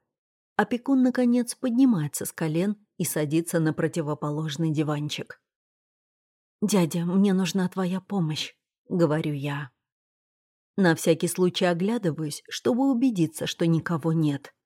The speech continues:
«Ты должен найти Вейна», — стараюсь говорить как можно быстрее. Я уверена, что его тоже вынудили не приходить на свадьбу. Он точно хочет еще меня вернуть.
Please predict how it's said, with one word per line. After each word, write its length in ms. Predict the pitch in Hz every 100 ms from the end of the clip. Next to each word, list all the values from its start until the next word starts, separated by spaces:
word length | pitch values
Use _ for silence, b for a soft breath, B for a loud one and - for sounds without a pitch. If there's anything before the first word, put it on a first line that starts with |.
| _ _ _ _
«Ты 120 | - 185
должен 420 | 196 180 190 180
найти 320 | 196 - 208
Вейна», — 540 | 180 208 170 151 135 - _ _
стараюсь 500 | - - 170 156 156
говорить 480 | 147 160 160 180 -
как 220 | 170 165
можно 340 | 165 160 147 156
быстрее. 640 | 151 - 165 156 143 135 - _ _ _ _ _ _ _ _ _ _ -
Я 220 | 190 180
уверена, 480 | 170 160 175 165 170
что 180 | - 190
его 220 | 180 190
тоже 320 | 190 180 170
вынудили 480 | 165 190 185 180 185
не 160 | 196 208
приходить 500 | 226 - 233 240 170
на 120 | 165
свадьбу. 560 | - 202 175 165 160 _ _ -
Он 180 | 240 220
точно 440 | 202 151 - 156
хочет 400 | - 185 - 180
еще 220 | 165 165
меня 280 | 165 165 165
вернуть. 520 | 180 170 185 170 -